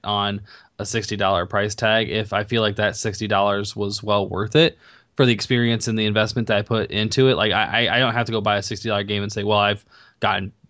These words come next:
eighty hours out of this game, so it's worthwhile." Like, you know, I could play a game, like, if they would have told me I had to pay sixty dollars for Gone Home, I would have paid it because I feel like that experience was so worth it. Even though it was, like, a two-hour-long game, that experience was amazing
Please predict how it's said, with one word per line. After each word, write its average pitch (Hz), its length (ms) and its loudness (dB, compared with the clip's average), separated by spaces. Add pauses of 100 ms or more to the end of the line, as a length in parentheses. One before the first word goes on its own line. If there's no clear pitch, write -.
(200)
eighty 107 400 0
hours 101 340 2
out 104 100 -6
of 98 60 -8
this 98 140 -10
game, 104 260 -8
so 104 140 -6
it's 101 180 -8
worthwhile." 101 600 -2
Like, 107 160 -2
you 131 60 4
know, 101 160 4
I 120 120 2
could 139 120 2
play 127 100 4
a 113 40 2
game, 107 300 -2 (680)
like, 113 320 0
if 123 180 0
they 117 180 4
would 135 140 4
have 131 80 2
told 135 160 0
me 131 120 2
I 117 140 2
had 123 120 2
to 120 60 -4
pay 120 140 -2
sixty 127 300 -2
dollars 123 300 2
for 123 100 -8
Gone 120 240 4
Home, 123 340 0 (460)
I 120 60 2
would 160 120 4
have 170 80 0
paid 185 200 4
it - 120 -10 (280)
because 123 180 0
I 120 80 4
feel 131 140 2
like 123 140 2
that 123 100 4
experience 127 340 -2
was 113 140 -4
so 131 200 2
worth 120 260 2
it. - 80 0
Even 127 200 4
though 127 120 6
it - 20 6
was, 120 100 4
like, 113 140 2
a 104 80 -2
two-hour-long 120 680 4
game, 117 320 0 (420)
that 160 80 4
experience 135 420 0
was 104 80 -6
amazing 110 640 -2